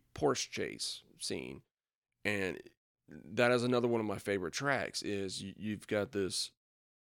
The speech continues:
really driving moment with the orchestra coming in, and then you get this low, uh, bass guitar, electric guitar coming in, dri-, and with the orchestra driving up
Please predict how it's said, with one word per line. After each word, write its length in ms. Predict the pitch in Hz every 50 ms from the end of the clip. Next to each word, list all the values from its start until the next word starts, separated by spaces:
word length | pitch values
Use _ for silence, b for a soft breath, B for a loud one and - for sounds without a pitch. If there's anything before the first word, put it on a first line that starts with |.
| _ _ _ _ - 87
really 280 | - 139 143 143 135
driving 580 | 123 - 120 117 117 123 131 127 113 117 117 113
moment 460 | 113 117 120 113 107 104 92 - -
with 160 | 107 101 95 -
the 140 | 95 92 -
orchestra 540 | - 113 110 - - 98 - - 101 95
coming 340 | - - 110 104 95 95 101
in, 220 | 113 113 101 90 B B B B B B B B
and 100 | - 113
then 180 | 123 123 113 110
you 80 | 110
get 140 | 107 120 107
this 240 | 98 95 90 - - 92
low, 840 | 98 98 104 113 120 131 127 135 135 135 131 131 131 123 131 131 - _ _ _ _ _ _ _ _ _ _ _ _ _ -
uh, 280 | 90 85 87 82 78 - - _ _ _
bass 640 | 139 135 135 135 127 127 120 110 - - - - - _ _ _ _ _ _ _
guitar, 800 | - 120 - - - - - 123 127 120 110 104 101 101 98 - -
electric 340 | 117 127 127 - 127 113 98
guitar 400 | 113 - 110 120 123 117 113 104
coming 360 | - 113 107 101 98 101 110
in, 340 | 113 113 104 98 92 82 - -
dri-, 420 | 98 - - 117 123 120 113 - 104
and 100 | 117 113
with 120 | 113 95
the 60 | 113
orchestra 520 | 98 135 139 143 - 117 101 - - 113 101
driving 720 | - - - 101 120 123 123 127 123 120 123 117 113 - -
up 420 | 131 131 113 101 - - - -